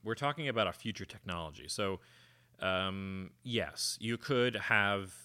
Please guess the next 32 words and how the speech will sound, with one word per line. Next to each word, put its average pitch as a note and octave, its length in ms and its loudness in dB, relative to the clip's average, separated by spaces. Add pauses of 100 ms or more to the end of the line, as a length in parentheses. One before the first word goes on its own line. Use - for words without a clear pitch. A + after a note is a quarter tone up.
(120)
eight G2 360 -2
or D#2+ 100 -8
ten G2 460 -2
or E2+ 120 -4
a E2 60 -4
hundred G#2+ 480 2
or F2 100 0
a F2 40 -2
thousand, G#2+ 460 2
I F#2 100 -2
don't F2+ 120 -6
know, E2 420 -4
regular G#2 420 2
consumer F2+ 440 -4
drones E2+ 360 -4
strapped E2+ 320 -4
with D#2 160 -10 (460)
some F#2+ 240 -4
kind F2+ 180 -6
of E2 180 -8 (440)
ordnance E2 580 -6 (520)
and D#2+ 240 -4
have G2+ 240 2
it - 100 -6
fly G2 380 2
towards F2+ 400 -4
something E2+ 800 -4
as E2+ 240 -4
a, D#2+ 200 -6
as E2 140 -8
a D#2 80 -8
weapon, D#2+ 440 -8